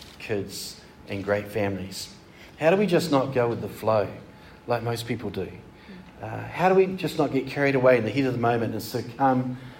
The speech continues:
to, over time, becoming worn down and watching Net-, Netflix guys, you know? Uh, or you're stuck in a rut, or, or just follow the instruction of this world, world.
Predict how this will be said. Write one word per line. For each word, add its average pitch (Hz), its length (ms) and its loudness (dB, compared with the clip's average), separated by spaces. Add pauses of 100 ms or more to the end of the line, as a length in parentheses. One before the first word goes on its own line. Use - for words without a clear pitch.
(280)
to, 110 320 -2
over 117 240 4
time, 110 480 2
becoming 123 540 0
worn 127 320 6
down 120 340 4
and 101 240 -6 (400)
watching 117 340 -2
Net-, 120 140 -4 (240)
Netflix 127 500 -4
guys, 87 680 -6
you 123 80 -6
know? 147 200 2 (640)
Uh, 127 300 -4 (140)
or 151 240 -2
you're 156 120 -4
stuck 170 360 2
in 165 60 2
a 151 40 6
rut, 139 340 10
or, 135 160 4
or 139 160 4
just - 240 -4
follow 151 240 4
the 135 100 2
instruction 127 500 0
of 110 40 -2
this 113 220 -4
world, 110 320 -2 (380)
world. 110 340 0